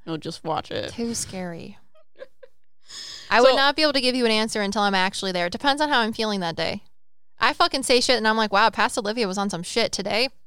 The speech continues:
Speaker 2: Past Olivia in, like, ten minutes from now or whenever we go to the Conjuring house is not the same as present Olivia.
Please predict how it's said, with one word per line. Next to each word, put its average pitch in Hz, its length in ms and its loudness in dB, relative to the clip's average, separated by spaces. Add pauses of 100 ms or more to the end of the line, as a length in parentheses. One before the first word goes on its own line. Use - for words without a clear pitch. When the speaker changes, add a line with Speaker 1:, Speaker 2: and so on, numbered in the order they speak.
(100)
Speaker 2:
Past 202 280 0
Olivia 226 560 0
in, 196 140 -2
like, 180 240 -2
ten 196 200 -2
minutes 196 240 -4
from 233 120 -4
now 233 240 4
or 190 160 0
whenever 190 260 -2
we 196 100 -4
go 196 100 0
to 190 80 -4
the 190 80 -4
Conjuring 208 400 -2
house 226 220 -2
is 185 180 -10
not 185 260 -2
the 185 60 -10
same 185 240 -4
as 180 280 -8
present 180 360 -4
Olivia. 165 440 -6